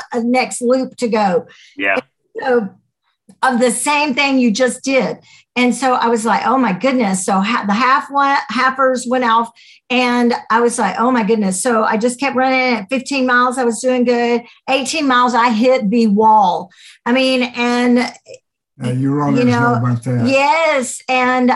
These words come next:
Speaker 1: I was like, "Oh my goodness, you know, what am I?" I was just barely, Ron and Danny were tracking us.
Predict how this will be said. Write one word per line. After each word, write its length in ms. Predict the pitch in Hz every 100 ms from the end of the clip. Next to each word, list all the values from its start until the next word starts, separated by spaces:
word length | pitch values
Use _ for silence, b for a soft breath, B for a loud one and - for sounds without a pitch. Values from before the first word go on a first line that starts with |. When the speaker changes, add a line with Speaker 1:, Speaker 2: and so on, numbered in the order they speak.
| - -
Speaker 1:
I 240 | 262 269
was 180 | 269 262
like, 220 | 226 196 233
"Oh 140 | 302
my 140 | 277 208
goodness, 560 | 254 240 240 233 -
you 100 | 233
know, 240 | 240 220 226
what 200 | 233 254
am 100 | 247
I?" 120 | -
I 60 | 233
was 180 | 220 240
just 200 | 220 208
barely, 520 | 254 269 254 233 214
Ron 260 | 247 269 285
and 140 | 247
Danny 320 | 254 269 262
were 140 | 226 233
tracking 520 | - 262 262 233 226
us. 240 | 247 254